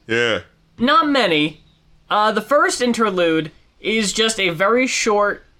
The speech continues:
Speaker 2: hodgepodge montage of different news reporters just kinda talking about crime, talking about racism, and then it just cuts off into Shock to the System, which, i-, if I wanted to look through here,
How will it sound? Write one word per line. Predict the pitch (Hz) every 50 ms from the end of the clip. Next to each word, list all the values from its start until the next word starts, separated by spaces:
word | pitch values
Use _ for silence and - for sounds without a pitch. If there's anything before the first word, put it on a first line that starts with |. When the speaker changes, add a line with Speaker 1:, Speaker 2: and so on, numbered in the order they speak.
| _ _ _ _ _ -
Speaker 2:
hodgepodge | - - 208 202 226 269 262 262 - - 240 240 220 214 214 214 208 208 190 185 - - -
montage | - 180 185 185 190 196 190 180 190 190 180 170 170 170 165 156 156
of | - 170 151 147
different | 165 202 202 202 - 208 202 190 180 - - - - -
news | - 180 180 180 190 208 226 214 185 185
reporters | 190 160 - - 156 165 156 151 143 147 143 143 135 139 139 131 - - - - - - - - - -
just | - 190 190
kinda | - 226 202 190 175
talking | - 196 202 196 196 208 196
about | 190 185 185 175 175
crime, | - - - 185 180 175 175 175 175 175 175 175 175 - - - - - - -
talking | - 208 185 185 214 196
about | 185 175 180 170 135 160
racism, | 165 170 170 170 165 - 190 175 160 156 170 160 160 160 156 - _ _ _ _ _ _ _ _ _ _ _ _ _ _ _ _ _
and | 185 208 208 190 185
then | 233
it | 240 247 226
just | 247 208 - -
cuts | - 240 240 233 -
off | 233 208 202 202 202 196
into | 196 190 180 185
Shock | 170 - - 185 190 185 -
to | - 214 202
the | - 262
System, | 175 - 180 170 165 - 170 156 143 139 139 - - _ _ _ _ _ -
which, | - 175 196 202 196 185 - - - - - - - _ _ - _ _ - - - - - - - - - - -
i-, | 151 185 -
if | 151 196 214 196 -
I | 247 247 254
wanted | 262 262 262
to | 254
look | 254 254 262 254
through | - 269 269 269
here, | 247 262 285 285 285 277 277 285